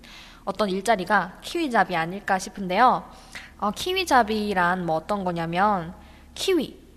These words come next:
뉴질랜드 사람을 부르는 이제 별칭이라고 해야 되나? 그런 게 키위죠.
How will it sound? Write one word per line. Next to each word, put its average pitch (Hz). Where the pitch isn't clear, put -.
뉴질랜드 294
사람을 226
부르는 214
이제 -
별칭이라고 226
해야 202
되나? 185
그런 247
게 220
키위죠. 240